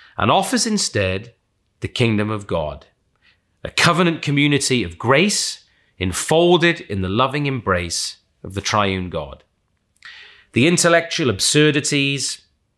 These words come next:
philosophical emptiness, spiritual bankruptcy, moral and sexual confusion of Babel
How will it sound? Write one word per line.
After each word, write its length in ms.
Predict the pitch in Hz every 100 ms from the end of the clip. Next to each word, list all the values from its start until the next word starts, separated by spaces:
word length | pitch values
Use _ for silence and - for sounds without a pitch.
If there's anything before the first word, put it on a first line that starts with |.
| _
philosophical 920 | - - 156 147 - 139 - 135 113 -
emptiness, 800 | 131 127 127 120 110 - - _ _
spiritual 640 | - - 151 156 - 135
bankruptcy, 1080 | 104 - 131 135 - 131 - - 120 113 113 _ _ _ _
moral 540 | 98 131 151 151 147 147
and 160 | 110
sexual 460 | - 156 - - 139
confusion 720 | - 98 - 131 127 120 110
of 200 | 85 82
Babel 560 | - 117 104 107 98